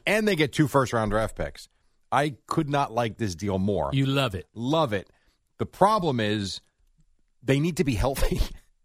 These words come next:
Speaker 1: Like, none of this matters. If Kevin Durant doesn't play, it doesn't matter. And if Kyrie Irving can't play home games, it's not gonna matter. So if, if,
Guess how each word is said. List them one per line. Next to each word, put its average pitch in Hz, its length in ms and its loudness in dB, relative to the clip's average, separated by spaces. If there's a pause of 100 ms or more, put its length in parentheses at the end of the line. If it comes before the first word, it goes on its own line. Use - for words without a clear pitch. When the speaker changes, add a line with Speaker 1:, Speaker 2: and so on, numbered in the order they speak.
(340)
Speaker 1:
Like, 180 180 4
none 220 160 4
of 254 100 0
this 185 180 0
matters. 143 560 2
If 147 140 -2
Kevin 190 280 4
Durant 160 280 0
doesn't 123 300 0
play, 135 340 0
it 120 220 -4
doesn't 143 320 2
matter. 107 400 0 (400)
And 135 120 2
if 139 80 -4
Kyrie 202 320 2
Irving 165 220 0
can't 143 220 0
play 139 100 2
home 139 220 2
games, 160 240 0
it's 131 220 -2
not 139 260 0
gonna 117 180 0
matter. 87 380 -2 (400)
So 131 420 0 (260)
if, 202 540 0
if, 196 340 2